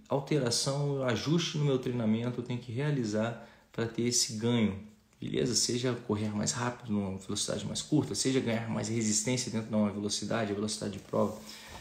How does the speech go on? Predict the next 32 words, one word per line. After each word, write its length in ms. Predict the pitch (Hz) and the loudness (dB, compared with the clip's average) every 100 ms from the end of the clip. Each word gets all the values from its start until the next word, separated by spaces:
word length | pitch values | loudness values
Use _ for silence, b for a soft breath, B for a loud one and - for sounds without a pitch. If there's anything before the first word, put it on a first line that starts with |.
| - | -6
São 180 | - 107 | 0 2
diversas, 500 | 101 101 110 131 120 | 4 4 4 2 2
opa, 400 | 110 - - - B B - | 2 2 -4 -8 B B 0
estratégias 800 | - - 127 - 120 131 123 - | 2 4 2 4 4 4 2 0
que 100 | 110 | -2
a 40 | |
gente 180 | 110 - | -4 -6
pode 280 | - 107 107 | -2 -2 0
executar. 720 | 104 110 - - 98 95 B B B B - | -2 -4 -6 -4 -4 -6 B B B B 0
O 60 | |
importante, 760 | 143 160 143 - 127 160 165 - | 2 4 2 2 2 4 2 0
principalmente 580 | 123 123 113 113 120 - | -2 0 2 2 0 -2
quando 380 | 120 113 104 | 0 4 2
o 100 | - | 4
momento 400 | 107 104 107 123 | 4 6 6 4
do 60 | 107 | -2
treinamento 500 | - 101 101 98 98 | -2 -2 0 -2 -6
fica 200 | - 98 | -8 -4
mais 300 | 95 131 139 | 2 2 2
difícil, 460 | 110 - 143 - - | 0 -2 0 0 0
é 40 | |
você 240 | 226 - | 2 4
entender 340 | 208 208 185 185 | 4 2 0 2
realmente 520 | 190 196 156 180 - | 2 2 0 -2 -6
por 280 | - 226 - | -6 -6 -4
que 200 | - 214 | -2 -2
que 120 | 214 | -2
você 260 | 151 - - | -2 -2 -4
quer 140 | - | -6
esses 320 | - - 107 98 | -2 0 0 0
dez 280 | 104 104 | 0 0
quilômetros. 380 | - - - - | -2 -4 -6 -8